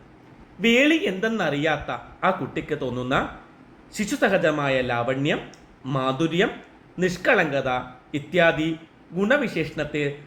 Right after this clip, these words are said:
ധ്വനിപ്പിക്കാൻ വേറെ പദങ്ങൾ ആവശ്യമില്ല. ശൈശവ നിഷ്കളങ്കതയുടെ പ്രകാശവും മാധുര്യവും കിളിക്കൊഞ്ചലിനെ അനുപമ സുന്ദരമായ ഒരു സൃഷ്ടിയാക്കി തീർക്കുന്നു എന്നും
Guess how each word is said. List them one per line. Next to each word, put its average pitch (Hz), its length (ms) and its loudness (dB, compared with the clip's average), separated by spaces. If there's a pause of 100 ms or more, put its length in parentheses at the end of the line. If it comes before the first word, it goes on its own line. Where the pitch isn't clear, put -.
(160)
ധ്വനിപ്പിക്കാൻ 151 760 0 (380)
വേറെ 147 480 2 (160)
പദങ്ങൾ 135 480 -2 (160)
ആവശ്യമില്ല. 107 720 -6 (1040)
ശൈശവ 233 420 4
നിഷ്കളങ്കതയുടെ 202 1000 0 (480)
പ്രകാശവും 165 800 0 (340)
മാധുര്യവും 151 920 0 (400)
കിളിക്കൊഞ്ചലിനെ 202 840 0 (480)
അനുപമ 247 640 2 (120)
സുന്ദരമായ 165 640 2
ഒരു 131 160 -4
സൃഷ്ടിയാക്കി 139 720 -4
തീർക്കുന്നു 127 640 -8
എന്നും 117 260 -4